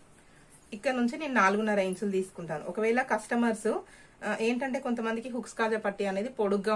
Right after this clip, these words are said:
ఉండాలి, అలా ఉంటేనే, అంటే ఇప్పుడు చెస్ట్ ఎక్కువగా ఉందనుకోండి, వాళ్ళకి ఇంత తక్కువ పెట్టేసామంటే బ్లౌజ్ అనేది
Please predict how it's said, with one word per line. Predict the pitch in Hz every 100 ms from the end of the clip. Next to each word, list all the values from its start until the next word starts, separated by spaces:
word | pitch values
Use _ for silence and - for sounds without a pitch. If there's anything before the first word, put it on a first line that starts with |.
| 190
ఉండాలి, | 160 147 151 - -
అలా | 185 202
ఉంటేనే, | 196 196 165
అంటే | 185 202 190
ఇప్పుడు | 190 185 190
చెస్ట్ | 202 - 220
ఎక్కువగా | 208 208 208 190
ఉందనుకోండి, | 170 170 175 185 175
వాళ్ళకి | 180 180
ఇంత | 180 185
తక్కువ | 185 202 202
పెట్టేసామంటే | 190 196 190 185 185 349 - - - 208
బ్లౌజ్ | 220 214 226
అనేది | 220